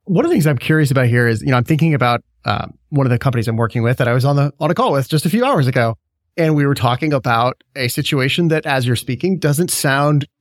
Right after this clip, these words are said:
too dissimilar than what you're saying. I mean, the details are, are different, but the, the pattern. And the question I would, I would raise, reflecting on that conversation right now, is in this case, we were talking about a person on the team,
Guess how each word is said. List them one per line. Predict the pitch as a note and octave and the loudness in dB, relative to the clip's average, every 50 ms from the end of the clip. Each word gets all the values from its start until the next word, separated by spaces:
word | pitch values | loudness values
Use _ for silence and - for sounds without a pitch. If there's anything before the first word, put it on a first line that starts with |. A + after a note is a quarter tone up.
| _ _ | _ _
too | - - D#3 E3 | -4 -2 -2 -2
dissimilar | E3 A#3+ A3 - - G#4+ G4 E4+ C#3 A#2 A2 | 0 -2 -2 0 0 0 0 0 2 0 0
than | - - F3 D#3 | 0 0 0 2
what | C3+ C3+ - | 2 0 0
you're | D#3+ E3+ E3+ | 0 0 0
saying. | - - C4+ E3+ B2+ A#2+ A#2 B2 | 0 0 0 0 -2 -2 -2 -2
I | C3+ | -2
mean, | C3 A#2+ D3+ | -2 -2 0
the | C#3+ E3+ D#3 | 0 0 2
details | E3+ G3+ F3+ - C#3 A#2+ A2 | 2 2 2 2 0 0 0
are, | A#2+ G#2+ - | 0 -2 -2
are | C#3+ C3 | -2 0
different, | B2 A#2 - B2+ B2 G#2+ | 0 0 0 0 -2 0
but | A#2 A#2 - | -2 -2 -2
the, | B2 A2 G2+ - - | -2 -2 -2 -4 -6
the | - | -10
pattern. | A#2 - D3+ C#3 A#2+ G#2 G2 F2 - _ _ _ _ _ _ _ _ _ _ _ _ | -4 -2 -2 0 0 -2 -4 -4 -8 _ _ _ _ _ _ _ _ _ _ _ _
And | E3+ E3+ E3 D#3+ E3 E3 - - _ _ _ _ _ _ | -4 -2 0 2 0 0 -2 -4 _ _ _ _ _ _
the | E3+ E3 | -20 -18
question | - - - C#4+ D#4+ - A3 F#3 | -8 -2 -2 -2 0 0 0 0
I | D#3+ D3+ | 2 2
would, | C#3+ C3+ C3+ - | 0 0 0 -2
I | C#3+ | -2
would | D3 C#3+ C3+ | 0 0 0
raise, | C3 D3 F#3 A3 F#3+ D3 C3 A#2 C3 | 0 0 0 2 2 0 0 0 0
reflecting | C3 B2+ - D#3+ D#3+ - - C#3 | -2 0 0 0 0 0 -2 -2
on | C#3 C3+ | -2 -2
that | B2+ C3 | -4 -4
conversation | - C3+ A#2+ A#2 - B2+ C#3 B2+ C#3 B2 | -4 -4 -4 -4 -4 -4 -4 -2 -2 -2
right | A#2+ A#2 G2+ | -2 -2 -2
now, | G2 C3 C#3 C#3+ C3+ | -2 -2 -2 0 0
is | A#2+ A#2 A2+ - - - - _ _ _ _ _ _ _ _ _ _ _ _ _ _ _ _ _ | 0 0 -2 -4 -6 -10 -14 _ _ _ _ _ _ _ _ _ _ _ _ _ _ _ _ _
in | E3+ D#3+ | -2 0
this | E3+ F3 - | 0 0 -2
case, | - - C#3+ B2 A#2+ C3+ - - - - _ _ | -2 -2 0 0 0 -2 -2 -6 -8 -10 _ _
we | - D#3 C#3+ C3 | -6 -4 -2 -2
were | C3 | 0
talking | B2+ C3+ C3+ C3 - D3+ | 0 0 0 0 0 0
about | C#3 C#3+ C3 | 0 0 -2
a | - | -2
person | - B2 B2 - C3+ | -2 -4 -2 0 0
on | C3 | 0
the | D3 | 0
team, | - - B2+ A2+ A2+ D3 E3 | 0 0 0 2 2 0 0